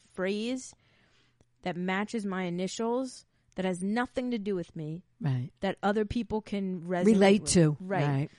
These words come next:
Speaker 1: So her and I
Speaker 2: Right.
Speaker 1: just sat on the
Speaker 2: I
Speaker 1: phone.
Speaker 2: can, too. That's why I love it.
Speaker 1: Right. And so we narrowed it down to those two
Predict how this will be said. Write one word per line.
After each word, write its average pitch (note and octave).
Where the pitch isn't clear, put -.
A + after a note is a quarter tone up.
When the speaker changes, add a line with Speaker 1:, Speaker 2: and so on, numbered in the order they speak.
Speaker 1:
So G3+
her G#3+
and A3+
I A3+
Speaker 2:
Right. A3
Speaker 1:
just G#3
sat F#3+
on G3
the F#3
Speaker 2:
I G3
Speaker 1:
phone. -
Speaker 2:
can, A3+
too. A#3
That's D#3
why D#3+
I C#3+
love D#3+
it. C3+
Speaker 1:
Right. G3
And G3
so G#3
we G3+
narrowed G3
it A#3
down F3+
to -
those F3
two G#3+